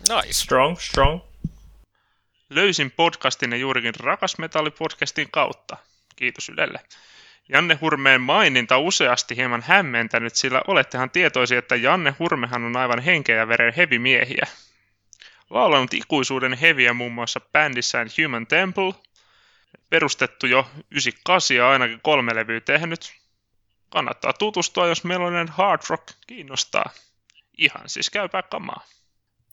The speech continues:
Speaker 3: Nice. En kyllä ainakaan itse tiennyt moisesta yhteydestä ollenkaan.
Speaker 1: En minäkään, ja siis tässä kohtaa niinku Janne Hurmetta ko-, kohtaa kokemani arvostus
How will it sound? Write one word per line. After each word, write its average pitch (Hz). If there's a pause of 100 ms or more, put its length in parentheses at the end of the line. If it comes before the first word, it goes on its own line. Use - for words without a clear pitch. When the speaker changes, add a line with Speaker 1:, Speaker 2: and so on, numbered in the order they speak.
(100)
Speaker 3:
Nice. 247 (100)
En 170
kyllä 156
ainakaan 170
itse 143
tiennyt 123 (1120)
moisesta 131 (540)
yhteydestä 120
ollenkaan. - (200)
Speaker 1:
En 247
minäkään, 196
ja 98
siis 113 (240)
tässä 139
kohtaa 107
niinku 123 (440)
Janne 143
Hurmetta 135
ko-, 123
kohtaa 143
kokemani 143
arvostus 135